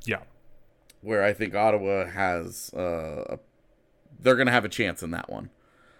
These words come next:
Speaker 1: Yeah,
Speaker 2: Um,
Speaker 1: it's possible.
Speaker 2: and if it ends up Byram, it's, who knows? Like, it's trying to compare the different positions is
Speaker 1: Yeah,
Speaker 2: always kind of
Speaker 1: yeah.
Speaker 2: You're, you're really just throwing a dart there.
Speaker 1: Yeah, it'll be
Speaker 2: Um,
Speaker 1: interesting.
Speaker 2: the sixteenth pick. Colorado's got two picks in the first round.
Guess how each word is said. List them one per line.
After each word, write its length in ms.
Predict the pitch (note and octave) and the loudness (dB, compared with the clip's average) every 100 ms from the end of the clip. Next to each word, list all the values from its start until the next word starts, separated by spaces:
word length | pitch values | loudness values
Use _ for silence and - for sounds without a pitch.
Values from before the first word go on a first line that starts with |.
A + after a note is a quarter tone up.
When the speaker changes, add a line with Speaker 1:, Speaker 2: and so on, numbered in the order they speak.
| _ _ - B2+ | _ _ -12 -4
Speaker 1:
Yeah, 360 | A#2 G2+ F2+ | 0 0 -2
Speaker 2:
Um, 80 | F2 | -4
Speaker 1:
it's 160 | D3 - | -6 -4
possible. 440 | C#3 F2 - - | -4 -4 -6 -4
Speaker 2:
and 140 | A2 A2 | -2 0
if 80 | |
it 80 | A2+ | 4
ends 180 | C3 B2+ | 2 4
up 140 | C3 | 2
Byram, 460 | G2+ G2+ G2+ G2+ F#2+ | 4 4 4 2 0
it's, 280 | E2+ - - | -8 -10 -12
who 240 | - G#2 F#2+ | -12 -8 -6
knows? 420 | - - - - | -6 -8 -12 -8
Like, 200 | - F#2 | -8 -6
it's 260 | F#2+ - - - - - | -8 -10 -18 -20 -20 -10
trying 180 | G#2 G2 | -6 -4
to 40 | |
compare 300 | G2 F2+ F#2+ | -6 -4 -2
the 80 | F2 | -2
different 260 | E2+ C#2 - | -6 -8 -12
positions 480 | D#2 D#2 - - | -12 -12 -12 -14
is 100 | - | -8
Speaker 1:
Yeah, 120 | A2+ F2 | -6 -6
Speaker 2:
always 100 | - | -8
kind 200 | - - | -14 -16
of 80 | - | -12
Speaker 1:
yeah. 220 | A2+ F#2+ - - _ - - - - - _ _ _ - - - | -6 -6 -8 -20 _ -20 -20 -20 -20 -20 _ _ _ -20 -20 -10
Speaker 2:
You're, 180 | G#2 - | -8 -8
you're 140 | G2+ A2 | -8 -2
really 240 | G#2+ F#2 | -2 -2
just 160 | F2+ - | -6 -8
throwing 220 | F2 - | -6 -6
a 40 | - | -8
dart 300 | - - - | -8 -10 -8
there. 280 | - - - - | -10 -10 -14 -8
Speaker 1:
Yeah, 220 | G#2+ - | -6 -4
it'll 140 | B2 C3+ | 0 8
be 80 | C#3+ | 10
Speaker 2:
Um, 220 | C#3+ C#3+ | 12 10
Speaker 1:
interesting. 240 | C3+ B2+ - _ _ - - _ - _ _ _ _ _ _ _ _ _ _ | 8 2 -6 _ _ -20 -20 _ -20 _ _ _ _ _ _ _ _ _ _
Speaker 2:
the 200 | B2+ B2+ | -6 -4
sixteenth 540 | C3+ A3+ A3+ G#3+ C#3+ - | -2 -4 -4 -4 -4 -2
pick. 440 | F2+ - - - - | -4 -4 -12 -20 -2
Colorado's 420 | C#3 C#3 B2+ A#2 | 2 6 6 6
got 200 | A#2 - | 2 2
two 140 | A2+ | -6
picks 280 | G2+ F#2 - | -4 -4 -4
in 60 | F2 | -10
the 80 | |
first 260 | F2+ E2 - | -8 -8 -6
round. 360 | E2+ A#1 - | -6 -6 -8